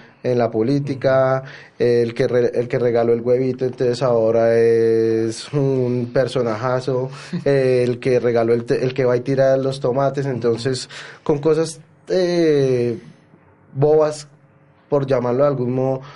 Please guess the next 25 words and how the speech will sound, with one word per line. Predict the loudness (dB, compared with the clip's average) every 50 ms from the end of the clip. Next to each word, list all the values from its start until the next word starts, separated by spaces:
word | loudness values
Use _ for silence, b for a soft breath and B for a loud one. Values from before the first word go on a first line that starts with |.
| B B
son | -6 -4 -2
personas | -2 -2 -2 0 0 0 0 -2 -2
que | -4 -4 -2
llegan | -2 0 0 0 0 0
a | 0 -2 -2
puntos | -4 -4 -4 -4 -4 -6 -4
que | -2 -2 -2
nosotros, | -2 -2 -2 -2 -2 -2 0 0 2 2 2 0 -2 -4 -6 -8 -12 -16 -20 _ _ -14
o | -10 -6
sea, | -4 -4
no | -2 -2 -2
estamos | -2 -2 -2 -2 0 0 0 0
de | 0 0
acuerdo | 0 0 -2 -2 -2 -4 -4
con | -4 -2 -2 -2
ese | -2 -4 -4 -6
tipo | -6 -6 -4 -2 0 0
de | 0 0
cosas, | 0 -2 0 0 0 -2 -4 -6 B B B B B B B
y | -6 -4
pues | -2 -2 -2
estamos | -2 -2 -2 -2 0 0 0
empezando | -2 -2 0 0 0 0 -2 -2 -2 0 0
a | 0
mirar | 0 0 0 0 0 -2 -4